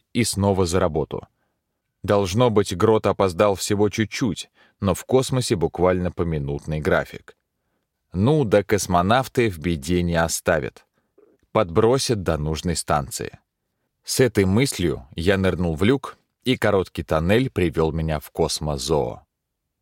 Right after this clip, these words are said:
Это, пожалуй, самый известный модуль станции.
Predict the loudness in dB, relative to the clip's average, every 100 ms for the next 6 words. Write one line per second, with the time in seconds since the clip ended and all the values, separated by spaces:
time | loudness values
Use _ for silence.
0 | _ _ _ _ _ _ 2 2 4 2
1 | 4 2 2 2 2 2 0 -2 -2 -2
2 | 0 2 2 0 -2 0 -2 -2 -4 -2
3 | -2 -2 -4 -10 -12